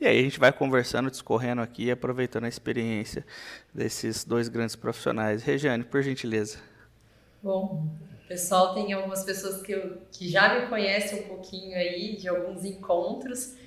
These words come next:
Speaker 2: que participaram. Eu sou a Regiane Mendes, sou consultora empresarial, trabalho com desenvolvimento de equipe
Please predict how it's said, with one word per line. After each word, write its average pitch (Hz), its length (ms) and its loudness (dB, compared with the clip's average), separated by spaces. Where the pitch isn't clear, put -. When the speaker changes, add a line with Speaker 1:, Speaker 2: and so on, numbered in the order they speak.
Speaker 2:
que - 80 -14
participaram. 175 760 2
Eu 190 80 -2
sou - 160 0
a 175 60 4
Regiane 165 420 -2
Mendes, 165 500 -2
sou - 120 -12
consultora 175 480 -4
empresarial, 156 1120 2
trabalho 180 500 8
com 208 140 2
desenvolvimento 190 920 -4
de 175 340 -2
equipe 180 600 -12